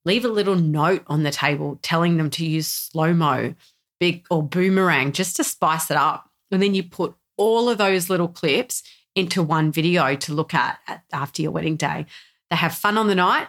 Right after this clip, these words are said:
and then you're gonna have fun afterwards looking at them all. Honestly, <laughs> it'll be something that you will watch forever. And I'd say you'd probably watch that more times over than you would actually watch your ceremony being videoed,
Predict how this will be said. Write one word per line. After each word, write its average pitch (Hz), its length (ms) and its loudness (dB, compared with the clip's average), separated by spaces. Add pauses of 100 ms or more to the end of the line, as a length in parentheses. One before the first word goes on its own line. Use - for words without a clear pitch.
and 185 120 0
then 165 160 4
you're 175 180 2
gonna 208 160 2
have 180 160 2
fun 160 240 0
afterwards 156 600 0
looking 165 400 0
at 165 220 -2
them 165 140 0
all. 151 260 -4
Honestly, 170 800 0 (240)
<laughs> - 220 -16
it'll 170 260 0
be 170 380 -4
something 180 400 -4
that 175 200 -4
you 170 140 2
will 160 160 2
watch 151 340 -4
forever. 147 400 -2 (300)
And 190 100 0
I'd 233 180 0
say 190 140 2
you'd 175 220 -2
probably 170 220 0
watch 156 320 -2
that 147 400 0 (480)
more 175 260 2
times 175 400 0
over 151 240 0
than 147 220 0
you 143 100 -4
would 143 160 -6
actually 151 480 0
watch 143 540 -6
your 151 240 -4
ceremony 151 560 0
being 147 280 0
videoed, 147 460 -6